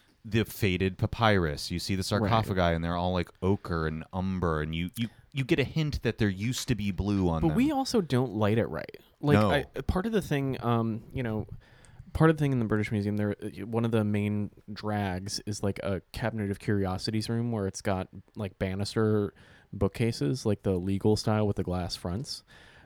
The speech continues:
Speaker 2: They do case design here and exhibition design so well.
Speaker 1: Yeah, they do.
Speaker 2: So beautifully.
Speaker 1: Well, you know,
Speaker 2: In a way
Speaker 1: you
Speaker 2: that, like, Egypt in the Met is, like,
Speaker 1: <sighs>
Speaker 2: green tinted and shitty. Like,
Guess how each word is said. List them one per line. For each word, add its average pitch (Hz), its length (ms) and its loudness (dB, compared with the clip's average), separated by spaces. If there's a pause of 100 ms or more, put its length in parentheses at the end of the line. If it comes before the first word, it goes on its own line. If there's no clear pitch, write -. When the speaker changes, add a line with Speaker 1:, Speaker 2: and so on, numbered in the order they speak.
Speaker 2:
They 156 160 4
do 180 240 2
case 104 300 -4
design 110 420 0
here 107 460 0
and 104 200 -6
exhibition 101 520 -4
design 107 360 2
so - 380 -4
well. - 440 -6 (420)
Speaker 1:
Yeah, 180 120 2
they 160 120 2
do. 117 240 0 (320)
Speaker 2:
So 147 640 6
beautifully. 101 520 -2 (140)
Speaker 1:
Well, 160 160 4
you 160 120 0
know, 165 80 6
Speaker 2:
In 165 60 6
a 147 40 8
way 147 140 8
Speaker 1:
you 147 60 8
Speaker 2:
that, 135 140 4
like, 127 340 0
Egypt 135 380 2
in 123 220 0
the 117 40 2
Met 107 360 0
is, 107 160 -4
like, 104 240 0
Speaker 1:
<sighs> - 80 -12
Speaker 2:
green 120 420 6
tinted 139 400 4
and 110 120 2
shitty. 120 480 2
Like, 107 280 2